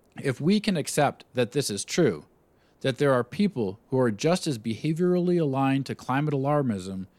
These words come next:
as a Baptist is to the end of days in Revelation, then we can begin to see how it permeates and how it will continue to permeate life.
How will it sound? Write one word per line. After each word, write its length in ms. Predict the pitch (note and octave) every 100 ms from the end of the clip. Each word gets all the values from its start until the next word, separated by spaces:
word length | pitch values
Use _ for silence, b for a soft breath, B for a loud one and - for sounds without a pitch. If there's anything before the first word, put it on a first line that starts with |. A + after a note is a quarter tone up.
| b -
as 160 | B2 A#2
a 80 |
Baptist 760 | G2 C3 D#3+ - - F#2 - - b -
is 160 | C3 -
to 80 |
the 180 | G2+ A#2 -
end 200 | D3+ C3+
of 100 | G#2+
days 300 | B2+ A#2+ G#2+
in 100 | G#2
Revelation, 640 | G#2 G2 B2+ C#3 D#2+ C2+ b b b b _
then 280 | D3 F#3 F3
we 200 | C#3+ A#2+ - _ -
can 160 | C3+
begin 360 | A#2 G2+ C#3+ F3+
to 80 | F3
see 340 | - A2 G#2 G2 _ -
how 160 | C3+
it 120 | C3+ -
permeates 680 | - F3+ A2+ E2 - - - -
and 160 | A#2+
how 180 | A#2 C#3+
it 140 | D3 C#3+
will 120 | C3+
continue 540 | C#3 C3 - G#3+ G3+
to 80 | G#2
permeate 540 | - G#2 G2 G2+ G#2
life. 400 | G#2 F2+ - -